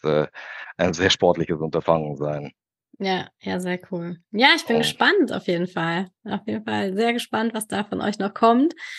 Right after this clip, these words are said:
Speaker 2: Ähm, vielen Dank erstmal für die Einblicke und, äh,
Speaker 1: Sehr
Speaker 2: danke,
Speaker 1: gerne.
Speaker 2: dass du dir die Zeit genommen hast, hier in den Podcast zu kommen.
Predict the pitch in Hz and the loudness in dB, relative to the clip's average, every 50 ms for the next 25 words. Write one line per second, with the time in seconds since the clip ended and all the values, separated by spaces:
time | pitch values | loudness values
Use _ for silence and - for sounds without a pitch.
0 | - - - - - _ 269 226 226 226 226 226 240 240 - 269 247 247 233 220 | -14 -14 -14 -16 -8 _ 4 6 8 8 8 8 6 6 6 8 8 8 8 8
1 | 214 208 233 277 294 294 - 277 269 285 277 - 226 208 202 220 247 277 - - | 8 6 6 4 2 0 0 -2 -2 -2 -2 -2 -2 0 0 0 0 2 2 4
2 | 262 269 269 269 277 277 277 277 - 320 339 480 466 330 - - _ - 208 208 | 6 6 6 6 6 2 2 2 0 0 0 0 -2 -4 -6 -6 _ -2 0 2
3 | 220 226 233 233 - - - - 208 196 208 214 - - - 202 208 208 220 214 | 2 0 0 -4 -6 -6 -2 2 4 6 6 6 6 6 4 2 2 2 4 6
4 | 214 202 202 - 233 220 220 220 - 220 220 233 226 240 240 262 269 - - - | 6 4 4 4 4 2 4 2 0 0 0 0 0 0 -2 -2 -4 -4 -2 0
5 | 202 202 202 208 208 - 233 233 - - 254 269 - - - 254 - - 254 240 | 2 2 2 2 2 2 0 0 2 2 2 2 2 0 -2 -2 2 2 2 4
6 | 269 330 330 285 233 185 175 220 220 180 - - | 6 8 8 8 8 6 4 4 4 2 2 -2